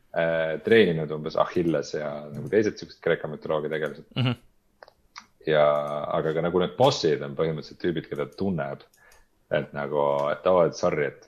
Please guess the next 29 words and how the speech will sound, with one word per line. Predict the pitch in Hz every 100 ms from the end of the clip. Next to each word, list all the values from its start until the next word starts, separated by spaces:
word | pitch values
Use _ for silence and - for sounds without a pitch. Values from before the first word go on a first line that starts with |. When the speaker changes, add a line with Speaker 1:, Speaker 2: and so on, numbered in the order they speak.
| _
Speaker 1:
ma | 71
ei |
tea, | 78 71
et | - -
su | 78
isa | 80 71
ei | 71
lubanud | 73 71 69 76 _ - - -
sul | - 76 73
välja | 101 -
minna, | 69 67 67
nii | 69
et | 67 -
me | - 71
peame | 73 71
nüüd | 71
nagu | 69 73
võitlema. | 76 78 - 71 71 _ - - - -
Pärast | - - -
umbes | 87
bossiga | - 104 98 80
võitled, | 90 92 71 -
siis | -
nagu, | 76 73 71
et, | -
aa, | 82 80
thanks, | 73 87 85 76 71
et | -
nagu, | 73 67 67